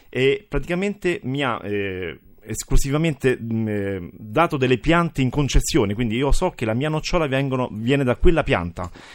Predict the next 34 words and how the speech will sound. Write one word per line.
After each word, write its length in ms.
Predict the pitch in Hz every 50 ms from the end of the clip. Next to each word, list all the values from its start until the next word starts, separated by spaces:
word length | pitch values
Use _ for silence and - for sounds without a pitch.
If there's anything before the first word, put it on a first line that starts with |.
| - - - -
ma, 760 | 98 95 98 101 98 95 95 92 92 95 92 90 90 87 87 90 - -
ma 180 | 107 110 117 139
anche 400 | 165 165 - - 135 127 - - _ - - - -
parliamo 440 | - - - 113 117 123 127 120
del 160 | 120 117 117 120
latte, 360 | 139 127 107 - - - 101
del 140 | 95 98 104
latte 300 | 104 107 - - - 101
crudo, 300 | - 127 127 107 98 101
che 100 | 101 101
è 20 |
un 180 | 101 98 98 98
latte 320 | 101 110 104 - - 107
meraviglioso, 540 | 107 107 104 104 110 113 120 135 110 - 101
una 100 | 101 95
piccola 360 | - 139 131 - 127 127 113
fattoria 440 | - 117 107 - - 117 113 110 95
di 120 | 98 107
Lonessa 500 | 117 131 151 160 156 - - 170 160 156 - - - - - -
mi 100 | 117 120
porta 320 | - 131 120 110 - 113 101
del 160 | 107 110 113
latte 320 | 123 127 123 - 101 104
meraviglioso, 600 | 110 110 113 117 113 113 110 107 104 92 - - 101
non 180 | 113 120 110
pastorizzato, 640 | - 110 - - - 107 107 98 110 113 90 85 85
lo 80 | 85
pastorizzo 560 | - 90 - - - 92 101 95 87 90 90
io 180 | 110 123 113 90
per 120 | 82 90
la 60 | 87 85
prima 140 | 98 107
volta, 320 | 110 123 151 160 - 143 117
quindi 340 | 107 127 131 117 107 98